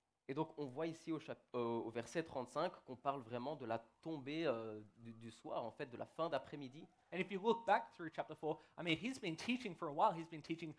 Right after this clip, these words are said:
Speaker 2: many parables, uh, but these are only representative of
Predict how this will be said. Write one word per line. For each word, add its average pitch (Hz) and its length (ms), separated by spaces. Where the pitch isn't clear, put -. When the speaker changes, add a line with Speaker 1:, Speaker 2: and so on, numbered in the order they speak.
Speaker 2:
many 165 400
parables, 214 920
uh, 135 260
but 185 140
these 285 160
are 208 100
only 214 160
representative 190 880
of 160 280